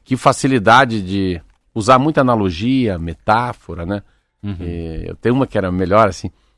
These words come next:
Speaker 1: o que que é, o que tem contra, o que é pior contra a depressão, né?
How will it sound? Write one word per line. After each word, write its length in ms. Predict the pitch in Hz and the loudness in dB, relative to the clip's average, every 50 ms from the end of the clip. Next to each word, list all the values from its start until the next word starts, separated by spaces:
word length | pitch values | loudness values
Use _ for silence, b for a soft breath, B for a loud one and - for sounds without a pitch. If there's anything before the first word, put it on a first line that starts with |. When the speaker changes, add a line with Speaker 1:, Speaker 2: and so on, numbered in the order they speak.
| _ _ - | _ _ -20
Speaker 1:
o 60 | - | -14
que 160 | - - 120 | -8 -8 -6
que 100 | 113 - | -4 -4
é, 80 | 117 - _ _ _ | -4 -4 _ _ _
o 180 | - - 107 113 | -16 -14 -12 -8
que 160 | - 139 139 | -4 -4 -2
tem 200 | - - 143 131 | 0 0 0 0
contra, 360 | - - 139 147 139 127 104 | 0 2 2 2 2 2 -4
o 60 | 107 | -12
que 220 | - - - - 185 | -14 -6 0 0 0
é 40 | |
pior 380 | 143 - - 143 147 147 151 131 | 0 2 2 6 8 8 8 6
contra 260 | - 113 110 101 110 | 4 -2 -4 -2 -2
a 40 | 101 | -4
depressão, 600 | 98 98 - - 101 92 - - - 101 92 85 | -4 -6 -6 -6 -6 -6 -6 -6 -6 -6 -6 -6
né? 160 | 80 87 90 | -10 -12 -14